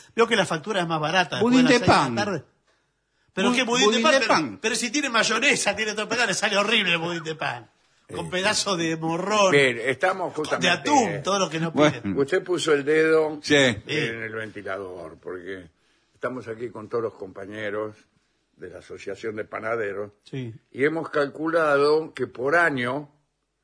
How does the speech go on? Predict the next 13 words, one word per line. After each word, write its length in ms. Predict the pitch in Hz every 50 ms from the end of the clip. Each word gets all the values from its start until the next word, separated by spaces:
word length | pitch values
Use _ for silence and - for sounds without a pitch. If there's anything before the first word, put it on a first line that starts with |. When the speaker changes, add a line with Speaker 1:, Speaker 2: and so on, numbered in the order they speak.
| _ _ _ _ _
Speaker 3:
por 160 | - 110 110
año, 520 | 104 95 92 98 98 98 104 110 117 _ _ _ _ _ _ _ _ _ _ _ _
se 180 | _ - - 123
pierde 380 | - - 160 165 165 151 151 143
más 180 | 147 151 123 131
o 80 | 143
menos 460 | 147 151 147 143 135 127 120 113 101 _ _ _ _ _ _ _ _ _ _ _ _ _
el 520 | - 131 123 123 127 120 120 120 120 120
valor 800 | 120 117 131 131 143 151 156 180 202 208 208 208 214 180 - - _ _ _
de 140 | 120 143
una 220 | 156 160 160 147 -
panadería 560 | 147 135 123 131 135 135 139 151 156 143 113
pequeña 680 | - 127 113 - 139 139 156 160 156 160 170 175 165